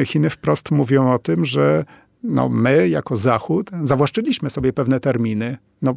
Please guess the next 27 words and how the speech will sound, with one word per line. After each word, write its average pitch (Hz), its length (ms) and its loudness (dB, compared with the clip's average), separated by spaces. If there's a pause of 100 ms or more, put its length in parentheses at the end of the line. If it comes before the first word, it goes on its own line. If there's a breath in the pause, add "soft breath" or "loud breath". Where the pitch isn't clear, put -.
mm, 165 480 -2
demokracja 135 880 2
w 131 60 -4
mniemaniu 131 540 4
Chińczyków, 135 500 -2 (400 loud breath)
no, 135 60 0
nie 220 160 2
jest, 208 280 2
e, 143 360 4
terminem, 135 520 2
który, 139 640 2 (200)
e, 185 120 -4 (1000)
winien 139 420 4
być 123 140 0 (120)
tylko 147 220 2
przynależny 131 560 2
do 123 140 0
Zachodu, 117 500 -2
bo 127 200 2
mamy 190 240 4
oczywiście 147 420 -2
uniwersalizm, 139 880 2
e, 143 40 -2 (480)
pewne-, 135 340 0 (220)
pewnej 135 300 2
ter-, 143 260 2 (120)
terminologii, 135 760 0